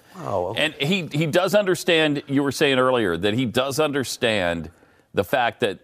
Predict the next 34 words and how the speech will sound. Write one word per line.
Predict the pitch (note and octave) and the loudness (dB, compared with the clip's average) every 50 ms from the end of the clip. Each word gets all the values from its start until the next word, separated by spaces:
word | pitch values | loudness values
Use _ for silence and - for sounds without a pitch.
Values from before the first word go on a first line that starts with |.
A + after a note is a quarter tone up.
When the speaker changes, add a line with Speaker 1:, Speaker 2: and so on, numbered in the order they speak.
| _ _ | _ _
Speaker 2:
these | - G2 F2+ A#2 C3 C3 - | -8 -4 -4 -2 -2 -2 -4
kids | - - - C3+ A#2+ G#2+ F#2 | -4 0 2 2 2 2 0
were | G2 G2 F#2 | 0 0 0
given | E2+ D2+ F#2+ A2 A2+ G#2 G2+ F2 E2 D#2+ D2+ D2 - - _ _ _ _ _ | 0 0 0 0 2 2 0 -2 -2 -6 -8 -10 -14 -20 _ _ _ _ _
participation | - F3 D#3+ C3+ - - D3 B2+ C#3+ C3 - C3 A#2+ A#2 - - A#2+ G#2 | -2 0 0 0 0 0 0 0 0 0 0 0 0 0 -2 -2 -2 0
Speaker 1:
And | D#3 | 2
Speaker 2:
trophies. | B2 A2+ G#3 A3 F#3 | 2 2 0 0 0
Speaker 1:
he's | - | 0
calling | G3 F#3+ F#3+ F#3 E3+ | 2 2 0 0 2
that | F3 E3 D#3 | 2 2 2
a | D3 | 4
raw | C#3 C3+ C3 A#2+ | 4 4 4 2
deal. | G#2+ G#2+ G2+ E2 C2+ D2+ F#2+ | 2 -2 -4 -4 -6 -8 -4
They're | F#2 C3 - | 0 0 2
Speaker 2:
Yeah. | G3+ - | 2 2
Speaker 1:
given | D#3 F3 F3+ F#3 | 0 0 0 0
a | F#3 | 2
raw | F3 F3 F3 F3 | 2 4 2 2
Speaker 2:
And | D#3+ C#3+ | 2 2
Speaker 1:
deal, | D#3+ D#3 D3+ D3+ D3 D3 C#3+ C3+ - - | 2 2 4 2 2 2 -2 -6 -4 -2
and, | C3+ C3 A#2+ A#2+ | -2 -2 -2 0
and, | - B2+ B2 A#2+ A#2+ A#2+ G#2+ G#2 A2+ | -2 0 0 0 -2 -6 -10 -8 -2
and | B2 A#2+ A2+ A2 A2 G#2+ - - | 0 0 0 0 -4 -8 -14 -4
they're | A#2 A#2+ A#2+ A#2 - | 2 4 4 4 4
absolutely | - C#3 D3 B2+ A#2 - C#3 C3 B2+ A2 G#2+ G2+ | 2 0 0 -2 -4 -6 -6 -4 -4 -4 -4 -2
given | F2+ G#2+ G2+ F#2 F2+ | -2 -2 -2 -2 -4
a | F2 | -4
raw | F2 F2+ E2+ D#2+ | -2 0 0 2
Speaker 2:
So | D2+ E3+ D3+ C3+ | 2 2 2 2
Speaker 1:
deal. | C#3+ - | 0 -4
Speaker 2:
they, | - | -2
so | - F3 E3 | 2 2 4
they've | D3+ D3 B2+ | 4 4 2
been | D3 D3 C3 A2+ | 2 0 0 -2